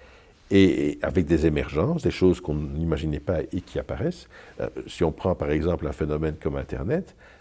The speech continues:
Internet au début c'était un outil qui avait été développé au cern pour mieux communiquer, mais quand on voit aujourd'hui, vingt ou vingt-cinq ans plus tard,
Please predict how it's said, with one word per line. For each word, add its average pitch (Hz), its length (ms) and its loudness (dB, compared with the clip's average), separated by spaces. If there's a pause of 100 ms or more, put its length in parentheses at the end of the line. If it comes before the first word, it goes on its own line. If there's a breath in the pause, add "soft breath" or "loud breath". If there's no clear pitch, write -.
Internet 78 520 -2
au 76 60 0
début 76 340 -2
c'était 73 440 -2 (240 loud breath)
un 87 200 2
outil 92 280 0
qui - 80 -2
avait 78 120 0
été 76 140 -4
développé 76 440 -2
au 76 100 -2
cern 76 440 -2 (140)
pour 67 140 -8
mieux 78 160 2
communiquer, 139 800 -2 (580 soft breath)
mais 151 80 -8
quand - 240 -6
on 76 80 -2
voit 73 180 0
aujourd'hui, 71 460 0
vingt 78 380 -4
ou 82 60 -6
vingt-cinq 67 440 -6
ans 69 100 -6
plus 65 160 -12
tard, 160 400 -6